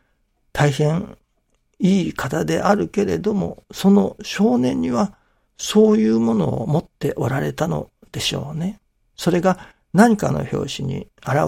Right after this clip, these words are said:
れたのだと思います。それを、その時に、まあ、出会いながら、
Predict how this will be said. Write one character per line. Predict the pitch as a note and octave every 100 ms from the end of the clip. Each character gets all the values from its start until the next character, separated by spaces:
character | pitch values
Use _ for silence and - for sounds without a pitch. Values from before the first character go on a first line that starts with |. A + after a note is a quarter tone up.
| D3+
れ | D3
た | C3 D3
の | -
だ | C#3 F3
と | F3
思 | - E3 C3 C3
い | -
ま | C3
す。 | - - _ _ _ _ _ _ _ _ _ _ - _ _ _ _ _ _
そ | - -
れ | G3+ A3
を、 | A3 G#3+ - - - - - - - _ _ _ _ _ _ _ _ _ _ _
そ | - G3
の | G#3 G#3 - _ _ _ _ _ _
時 | E3 - G3
に、 | D3 - - D#3
ま | C#3+ C3+ - F#3
あ、 | - _ _ _ _ _ _ _ _ -
出 | C3 C3+
会 | C#3+ D3+
い |
な | D3
が | C#3
ら、 | C#3